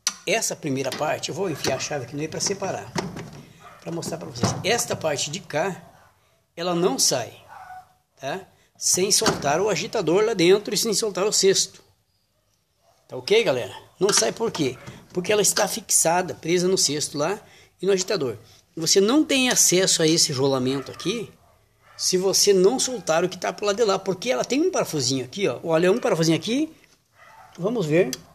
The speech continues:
não tem outro. É esse único parafusinho. Esse parafusinho, ele está prendendo a mecânica de lá pra cá.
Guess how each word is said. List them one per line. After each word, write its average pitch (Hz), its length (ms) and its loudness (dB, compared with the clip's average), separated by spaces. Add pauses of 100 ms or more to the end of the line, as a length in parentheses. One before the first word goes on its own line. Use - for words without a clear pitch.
(120)
não 190 120 4
tem 220 200 4
outro. 139 380 0
É 156 120 0
esse 220 320 2
único 233 240 -2
parafusinho. 175 480 -4 (640)
Esse 247 260 2
parafusinho, 147 720 -2 (400)
ele 175 160 -6
está 196 220 2
prendendo 190 560 4
a 220 40 2
mecânica 196 560 2
de 175 200 2
lá 160 280 2
pra 254 160 -2
cá. 131 240 -2